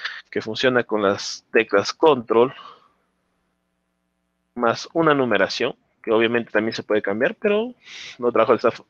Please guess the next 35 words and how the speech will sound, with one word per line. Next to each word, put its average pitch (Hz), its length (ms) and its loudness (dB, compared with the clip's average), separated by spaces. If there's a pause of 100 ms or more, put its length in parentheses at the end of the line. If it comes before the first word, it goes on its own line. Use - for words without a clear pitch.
(120)
de 123 80 -6
esta 113 140 -2
manera 110 340 4
para 107 180 0
poder 92 200 2
trabajar. 78 460 0 (1000)
Lo 165 120 4
que 220 120 4
hace 226 180 4
simplemente 185 800 4
es, - 240 0
como 123 260 -2
ven 143 200 4
en 135 120 0
este 139 220 -4
caso, 135 440 2 (400)
generar 107 640 4
un 123 240 -4
zoom 95 400 -8 (340)
en 101 200 -6
base 107 280 4
a 110 40 6
la 107 100 4
necesidad 87 480 0
que 85 100 -6
tengo. 104 360 0 (680)
Y 170 100 -4
con 190 180 4
el 208 100 6
mouse 202 420 2 (260)
ubico 143 520 2
un 139 240 0
área 123 280 4
en 139 120 -2
específico 120 800 -6